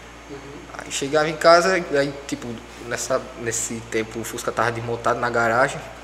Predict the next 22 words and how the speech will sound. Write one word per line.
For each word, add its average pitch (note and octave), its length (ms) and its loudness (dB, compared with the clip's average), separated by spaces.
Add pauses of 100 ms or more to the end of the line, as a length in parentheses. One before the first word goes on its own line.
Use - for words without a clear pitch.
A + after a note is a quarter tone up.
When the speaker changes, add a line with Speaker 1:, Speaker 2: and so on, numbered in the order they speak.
(440)
Speaker 2:
tava A2 680 0 (160)
uma G#2+ 120 -2
parte - 280 0
f-, - 340 -6
que - 60 -2
a A2 60 2
gente A2+ 180 -4
começou A2+ 320 -2
a - 20 -2
fazer A2 280 -2
foi A2 340 -6 (320)
aplicação A#2 460 -4
do A2+ 80 -6
primer, C3 400 0 (560)
é, G2 240 -8
preparação G#2+ 480 -4
de G#2 60 -12
pintura, C3 340 -8
né, C3+ 100 -6
aparelho A2+ 400 -6
e A2+ 140 -14
tudo. B2 120 -10